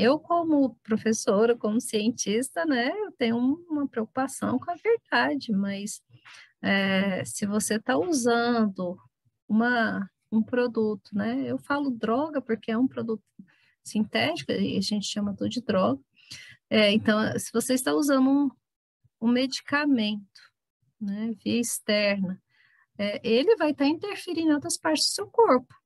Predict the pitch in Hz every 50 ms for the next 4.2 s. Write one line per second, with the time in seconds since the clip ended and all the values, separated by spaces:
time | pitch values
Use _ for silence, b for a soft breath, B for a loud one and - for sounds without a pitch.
0 | _ _ _ _ _ _ _ _ _ _ _ _ _ _ - _ _ _ _ _
1 | _ _ _ _ _ _ - 208 208 226 240 240 220 226 226 - - 233 226 -
2 | 277 302 330 330 302 262 254 254 - 240 233 240 247 254 277 269 _ _ - -
3 | 220 214 220 240 285 320 - - 254 285 349 - _ - - 311 277 247 240 226
4 | - 220 202 196